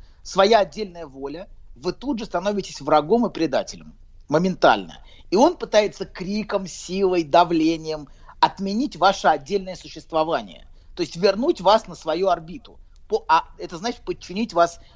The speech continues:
а, себе полностью. Вот. То есть их мир очень прост. Или ты в их безумном мире внутри подчиняешься им, или если ты снаружи, э, ты враг и предатель.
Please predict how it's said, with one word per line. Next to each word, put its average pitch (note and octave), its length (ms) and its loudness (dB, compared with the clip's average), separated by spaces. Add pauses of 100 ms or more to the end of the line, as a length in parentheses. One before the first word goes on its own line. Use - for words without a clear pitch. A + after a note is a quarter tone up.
(100)
а, D3 320 4
себе D#3+ 360 -8
полностью. A#2 680 -8 (460)
Вот. D3 360 -8
То G#3 100 2
есть - 240 2
их G#3+ 140 -4
мир D#4 180 0
очень A#3 280 0
прост. - 420 -8 (280)
Или B3 160 8
ты G3+ 300 0
в C3 160 0
их F3 140 2
безумном F3 520 -2
мире D3+ 220 0
внутри A#2+ 500 -4 (220)
подчиняешься D#3 760 4
им, F#3+ 240 -2 (400)
или D4+ 320 4
если A3 300 -2
ты A3 120 -6
снаружи, D#3+ 680 -2 (420)
э, D#3+ 140 -4 (280)
ты C4 140 2
враг A3+ 360 2
и - 20 -6
предатель. - 540 -10